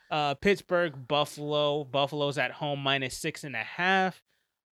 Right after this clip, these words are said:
I'm taking Buffalo. Pittsburgh, I just don't think that they have any way of stopping, uh, Buffalo's,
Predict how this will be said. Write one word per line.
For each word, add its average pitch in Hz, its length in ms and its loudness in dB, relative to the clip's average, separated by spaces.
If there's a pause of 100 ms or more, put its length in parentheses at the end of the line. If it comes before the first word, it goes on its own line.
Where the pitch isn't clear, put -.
(100)
I'm 175 200 2
taking 165 320 2
Buffalo. 139 640 0 (320)
Pittsburgh, 143 460 -2
I 131 80 6
just 123 220 -2
don't 127 260 -4
think 127 160 -4
that 123 120 -6
they 127 120 2
have 120 320 -2
any 127 240 -4
way 120 360 0
of 117 120 -6
stopping, 139 760 -6 (520)
uh, 135 440 -2 (1300)
Buffalo's, 156 800 -4